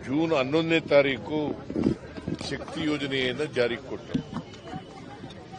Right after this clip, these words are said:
ಜೂನ್ ಹನ್ನೊಂದು, ಎರಡ್ ಸಾವಿರದ ಇಪ್ಪತ್ಮೂರು ಶಕ್ತಿ ಯೋಜನೆ ಜಾರಿಗೆ ಕೊಟ್ಟು, ಅವತ್ತಿನಿಂದ ನಿರಂತರವಾಗಿ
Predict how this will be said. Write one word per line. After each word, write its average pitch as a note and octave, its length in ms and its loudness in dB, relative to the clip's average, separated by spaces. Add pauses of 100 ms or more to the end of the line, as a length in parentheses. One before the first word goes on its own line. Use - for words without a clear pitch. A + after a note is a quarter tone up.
(140)
ಜೂನ್ D3+ 340 0 (160)
ಹನ್ನೊಂದು, C#3 680 2
ಎರಡ್ B2 200 2
ಸಾವಿರದ C3+ 560 4
ಇಪ್ಪತ್ಮೂರು B2 800 -4 (1300)
ಶಕ್ತಿ D3 260 -6
ಯೋಜನೆ B2+ 300 -2
ಜಾರಿಗೆ A2 320 0
ಕೊಟ್ಟು, F#2 300 -8 (680)
ಅವತ್ತಿನಿಂದ D3 600 4
ನಿರಂತರವಾಗಿ D3 1160 2